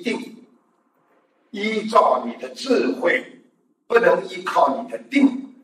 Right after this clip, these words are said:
你虽然定得下来，但是不一定有智慧。但是有智慧的人，他一定定得下来。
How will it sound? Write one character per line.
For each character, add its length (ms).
你 160
虽 240
然 300
定 180
得 140
下 220
来， 300
但 140
是 140
不 200
一 200
定 220
有 280
智 260
慧。 220
但 240
是 220
有 200
智 260
慧 180
的 120
人， 280
他 140
一 240
定 460
定 160
得 100
下 220
来。 280